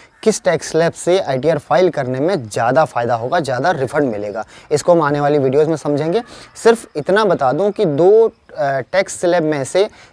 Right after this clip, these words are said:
जो न्यू वाला टैक्स स्लैब है, आपका जो डिफ़ॉल्ट टैक्स स्लैब है वो न्यू वाला, यानी कि आपका जो एम्प्लॉयर है, आपका जो पे एंड अकाउंट ऑफिस है, इस साल जो भी वो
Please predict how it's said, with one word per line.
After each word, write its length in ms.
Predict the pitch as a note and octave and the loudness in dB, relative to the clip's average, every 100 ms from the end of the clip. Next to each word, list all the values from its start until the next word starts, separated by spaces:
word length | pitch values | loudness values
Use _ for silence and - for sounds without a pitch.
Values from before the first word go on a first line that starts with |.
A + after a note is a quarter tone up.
| - | 0
जो 160 | D3 | 4
न्यू 400 | F#3 C#3+ E3 A3 | 4 4 4 4
वाला 240 | G#3+ F#3+ F#3 | 4 2 -2
टैक्स 320 | D#3+ C#3+ - | -2 -6 -4
स्लैब 260 | B2+ G#2+ G2+ | -8 -8 -10
है, 300 | B2 F3+ A3 - - - _ | -2 -2 -2 -12 -20 -20 _
आपका 420 | C3 D3+ - - A3 | -2 -2 -2 0 2
जो 160 | G#3+ | 2
डिफ़ॉल्ट 640 | E3+ A#2+ C3 - E3+ A3 - | 0 -2 -4 -2 4 4 4
टैक्स 220 | D3+ - | -4 -2
स्लैब 200 | C#3+ B2+ | -4 -2
है 80 | F3 | 0
वो 120 | G3+ | -2
न्यू 260 | B2+ D3 | 0 0
वाला, 260 | C3+ G#2 G2+ | 0 -2 -6
यानी 260 | A#2 C#3+ D#3+ | -6 -2 0
कि 140 | G#3 | -2
आपका 460 | - B2+ B2+ E3+ E3 | 0 -2 -2 0 2
जो 340 | E3 F#3 E3 - - _ _ | 4 2 2 -4 -20 _ _
एम्प्लॉयर 500 | C3 C#3+ D3+ F3+ G3 | -4 -4 2 4 4
है, 220 | E3+ D#3 D#3 | 2 -2 -2
आपका 340 | C#3 C3 D3 | -2 -2 -4
जो 160 | C#3+ D#3+ _ | 0 -2 _
पे 140 | F3 F3+ | 0 2
एंड 180 | F3 | 2
अकाउंट 300 | D3+ C#3 C#3 | -2 -2 -4
ऑफिस 360 | B2+ A2+ B2+ - | -4 -6 -8 -6
है, 180 | D3+ G3+ | -2 -2
इस 280 | F#3+ D3+ - | -2 -6 0
साल 220 | F#3 F3+ | 2 2
जो 260 | A#2 D3+ | 2 2
भी 280 | E3+ E3+ A#3 | 2 2 2
वो 340 | G#3 F#3+ G3+ | 4 4 2